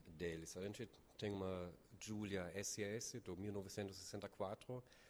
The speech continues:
que é um tentativo muito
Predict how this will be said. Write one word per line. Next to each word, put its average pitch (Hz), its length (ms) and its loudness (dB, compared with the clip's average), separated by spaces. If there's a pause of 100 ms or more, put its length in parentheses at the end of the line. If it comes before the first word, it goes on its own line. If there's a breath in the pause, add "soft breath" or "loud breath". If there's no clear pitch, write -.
(400 soft breath)
que 113 240 2 (100)
é - 1700 -4
um 117 720 4 (680)
tentativo 143 1000 2
muito 127 540 6